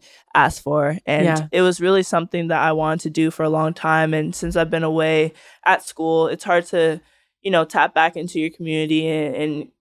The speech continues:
Speaker 1: go back to your roots and, and really thank the people who sacrificed so much for you. So it was a great opportunity. I had a small window before I had to come back here for, uh, summer training, but, um,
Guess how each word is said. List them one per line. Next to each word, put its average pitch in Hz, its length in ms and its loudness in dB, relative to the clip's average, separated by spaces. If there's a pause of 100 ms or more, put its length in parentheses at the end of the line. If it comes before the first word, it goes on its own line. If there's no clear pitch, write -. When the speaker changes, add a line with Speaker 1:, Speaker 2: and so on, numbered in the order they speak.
(100)
Speaker 1:
go 170 120 2
back 165 200 4
to - 140 -10
your 160 140 0
roots 160 420 -4
and, 156 240 -4
and 156 240 -2
really 160 240 2
thank 165 320 0
the 170 80 -6
people 165 480 0
who 160 140 2
sacrificed 160 600 0
so 151 160 -2
much 156 280 0
for 175 80 -2
you. 180 200 4
So 160 320 0 (300)
it - 80 2
was 190 140 4
a - 20 -6
great 190 200 2
opportunity. 170 640 0
I 170 60 2
had 165 100 0
a - 20 -2
small 190 340 4
window 180 400 0
before 170 280 -8
I 185 40 -2
had 226 140 -4
to 214 60 -12
come 165 180 -2
back 165 200 2
here 160 340 0 (420)
for, 165 320 2
uh, 147 260 2
summer 170 300 0
training, 165 540 0
but, 156 340 2
um, 156 380 -2